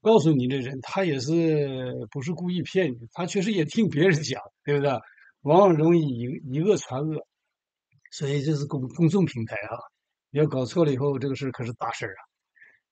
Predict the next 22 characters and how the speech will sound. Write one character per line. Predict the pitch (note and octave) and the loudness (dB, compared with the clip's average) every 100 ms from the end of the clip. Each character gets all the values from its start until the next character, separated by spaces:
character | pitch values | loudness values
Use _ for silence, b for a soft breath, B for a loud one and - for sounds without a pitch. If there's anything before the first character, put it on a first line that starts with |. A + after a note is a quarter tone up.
| _ | _
呃， | B2+ B2+ | -6 -4
所 | B2 C#3 | -4 -6
以 | |
今 | - E3+ | 0 4
天 | F3+ | 6
避-， | E3 F3+ D3+ C#3+ - | 4 0 2 0 -2
避 | F#3+ | -6
免 | B2 - _ | -6 -8 _
出 | - C#3+ | -16 -14
错， | B2+ D3 - _ | -10 -12 -14 _
但 | G3 | 2
是 | F#3 | 4
我 | G3+ C#3 | 2 6
认 | F3 G#3+ | 10 10
为 | E3 C3+ | 8 4
完 | D#3+ G3+ | 4 4
全 | F#3 | 4
有 | |
这 | D#3+ | 4
种 | F3+ F3+ | 2 2
可 | - G#3 | 0 -12
能。 | G#2+ | -14